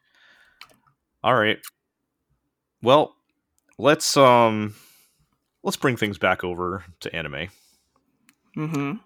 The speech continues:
Speaker 1: Uh, we had a couple, couple of, uh, new shows to add to the list here that we didn't talk about last time. And
Speaker 2: Yeah.
Speaker 1: we'll s-,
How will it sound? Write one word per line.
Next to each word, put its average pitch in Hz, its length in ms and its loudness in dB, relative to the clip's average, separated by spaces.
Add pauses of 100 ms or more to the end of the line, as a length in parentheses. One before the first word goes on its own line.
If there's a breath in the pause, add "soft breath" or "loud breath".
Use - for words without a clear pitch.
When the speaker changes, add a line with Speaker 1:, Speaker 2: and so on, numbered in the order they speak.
(1080)
Speaker 1:
Uh, 87 180 -2
we 101 100 -2
had 110 80 -4
a 101 40 -4
couple, 95 600 -2
couple 135 320 4
of, 110 120 2
uh, 95 720 0
new 101 460 -8
shows 92 840 -4
to - 120 -6
add 87 200 -4
to - 80 -20
the 85 80 -10
list 87 300 -6
here 90 120 -8
that 85 120 -8
we 82 240 -8
didn't 82 180 -10
talk 82 220 -4
about 80 200 -6
last 78 280 -6
time. 78 320 -12 (1500 soft breath)
And 85 720 -8
Speaker 2:
Yeah. 113 140 -6
Speaker 1:
we'll 90 80 -6
s-, - 180 -6